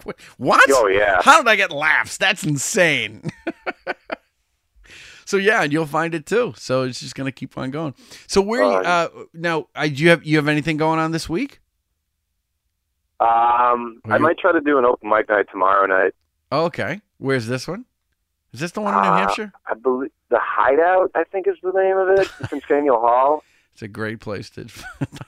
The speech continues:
Speaker 1: Hideout. <laughs>
Speaker 2: I'm not sure.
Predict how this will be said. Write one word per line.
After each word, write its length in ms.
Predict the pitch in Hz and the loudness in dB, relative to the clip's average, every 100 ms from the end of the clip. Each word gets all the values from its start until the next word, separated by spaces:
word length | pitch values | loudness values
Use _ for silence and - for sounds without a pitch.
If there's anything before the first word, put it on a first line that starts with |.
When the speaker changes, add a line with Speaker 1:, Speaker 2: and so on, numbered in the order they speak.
| _ | _
Speaker 1:
Hideout. 600 | 139 127 - - - - _ _ - - | -6 -6 -8 -10 -10 -14 _ _ -20 -18
<laughs> 1120 | - _ - _ - - _ _ _ _ - | -20 _ -20 _ -20 -20 _ _ _ _ -14
Speaker 2:
I'm 120 | 113 110 | -8 -2
not 200 | 98 - | -2 -2
sure. 420 | - 101 92 | 0 2 2